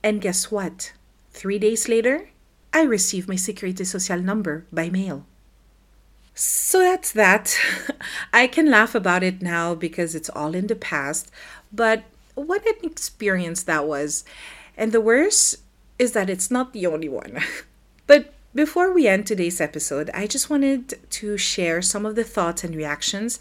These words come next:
I received from the last episode. So the question was, "What's the healthcare system like in your country?" And here are some of the answers I got on Instagram.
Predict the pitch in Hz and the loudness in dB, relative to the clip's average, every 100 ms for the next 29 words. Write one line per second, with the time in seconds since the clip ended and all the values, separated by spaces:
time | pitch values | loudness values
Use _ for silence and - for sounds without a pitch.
0 | - 185 185 175 - 185 185 185 151 147 | -2 0 0 0 -2 -4 -4 -4 -2 -2
1 | 156 - 147 143 - - - - 214 214 | -4 -6 -8 -6 -8 -10 -8 -2 0 0
2 | - 320 330 - 233 180 147 147 - - | 0 0 0 0 -2 0 -2 -2 -6 -12
3 | _ - 220 - 254 208 196 190 185 170 | _ -6 -4 -2 -2 -2 -4 -4 -4 -4
4 | - 196 185 165 151 151 170 202 220 175 | -4 -4 -6 -6 -6 -6 -6 -4 -4 -6
5 | 143 - 160 165 - - - 214 214 285 | -8 -10 -12 -20 -20 -16 -6 -6 -4 -4
6 | 311 339 330 330 254 165 175 185 170 160 | -2 -2 -2 -4 -4 -4 -4 -4 -4 -4
7 | 156 143 156 - 156 214 226 - 135 76 | -2 -4 -4 -8 -10 -8 -8 -10 -12 -14